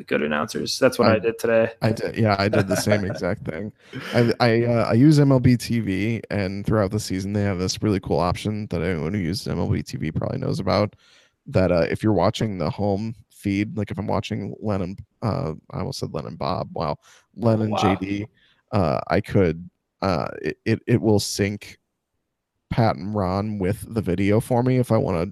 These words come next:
Speaker 2: just listen to
Speaker 1: Yeah.
Speaker 2: Pat and Ron. So occasionally throughout the year when I'm watching on M L B T V, I'd be like, "You know, I love Len and J D, but I'd love to listen to Pat and Ron do this game." So they'll, it'll sync it, and it's absolutely perfect. But I noticed today when I was watching with E S P N,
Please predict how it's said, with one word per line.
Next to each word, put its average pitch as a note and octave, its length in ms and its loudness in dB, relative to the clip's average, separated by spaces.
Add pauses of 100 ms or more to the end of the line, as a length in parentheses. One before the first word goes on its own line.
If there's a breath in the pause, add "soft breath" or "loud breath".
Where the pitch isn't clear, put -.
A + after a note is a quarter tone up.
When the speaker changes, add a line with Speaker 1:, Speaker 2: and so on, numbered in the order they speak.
Speaker 2:
just - 220 -4
listen - 220 0
to G2+ 60 2
Speaker 1:
Yeah. - 60 -2
Speaker 2:
Pat E2+ 200 -2
and E2 100 -12
Ron. E2 300 -10 (360 soft breath)
So - 140 2
occasionally A#2+ 540 6
throughout G2 320 6
the F2+ 80 0
year E2+ 240 2
when G2+ 100 0
I'm E2 80 -4
watching A2 300 -4
on A2 80 -6
M G#2 140 -8
L G#2 100 -2
B G#2 100 -2
T - 160 -10
V, - 160 -2
I'd - 80 -2
be - 60 0
like, - 200 -2
"You D#3+ 80 -4
know, D3 100 2
I D3 60 4
love C3+ 240 4
Len B2+ 180 2
and A2+ 120 -4
J G#2 140 0
D, G2 160 0
but F#2 200 -2 (380 soft breath)
I'd G#2 180 -2
love G2 180 2
to F#2+ 100 -2
listen D2+ 280 -2
to C#2 80 -6
Pat - 220 -2
and E2 120 -14
Ron - 260 -10
do - 120 -6
this - 180 -4
game." - 340 -12
So - 340 -4 (100)
they'll, C#2+ 280 -4
it'll D#2+ 180 0
sync - 260 -8
it, - 100 -6
and D2 80 -18
it's - 200 -14
absolutely - 460 -6
perfect. - 440 -4
But - 180 -6 (540 soft breath)
I - 80 -6
noticed E2+ 340 -4
today - 280 -4
when F2+ 180 -4
I F#2 60 -4
was F2 160 -2
watching - 540 -6 (240)
with - 300 -6 (120)
E G2 100 -2
S D2+ 180 -2
P - 200 -6
N, - 320 -10